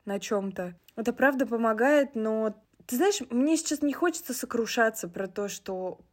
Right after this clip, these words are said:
«Вот, у нас нет такого навыка, вот нам там приходится учиться этому на тренингах, в психотерапии и так далее».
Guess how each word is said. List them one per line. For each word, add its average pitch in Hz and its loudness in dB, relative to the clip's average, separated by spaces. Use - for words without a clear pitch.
«Вот, 247 0
у 202 -8
нас 190 -8
нет 190 -8
такого 180 -10
навыка, 220 -2
вот 180 -6
нам 175 -6
там 170 -8
приходится 180 -8
учиться 175 -10
этому 170 -6
на 165 -8
тренингах, 185 -4
в - -20
психотерапии 175 -8
и 175 -10
так 170 -8
далее». 180 -2